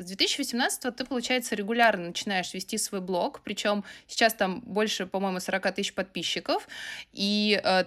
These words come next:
ты пишешь еще и про феминизм, да, про политический вообще активизм там. Вообще вот с к-, с какой реакцией аудитории ты сталкивалась? Вот больше с какой-то позитивной, что классно, что человек в себе не замыкается, да, он как-то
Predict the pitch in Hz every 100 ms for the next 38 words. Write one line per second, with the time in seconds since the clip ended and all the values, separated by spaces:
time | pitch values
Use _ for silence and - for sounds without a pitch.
0 | - 175 339 262 294 254 214 - 254 285
1 | 240 - 233 240 214 196 214 208 208 175
2 | 196 302 226 214 233 202 190 190 185 185
3 | 190 214 247 - - 233 214 220 196 -
4 | 208 196 202 190 190 175 165 190 202 277
5 | 202 - - - 220 285 269 220 - 185
6 | 170 180 208 185 156 156 165 - 185 160
7 | 170 156 156 - 165 180 214 202 - 190
8 | 202 196 190 190 196 - 311 523 359 202
9 | 165 - - 190 185 175 - - - 208
10 | 202 196 - 180 - 165 185 185 - -
11 | 175 175 170 180 180 190 180 185 175 170
12 | - 160 170 180 170 165 -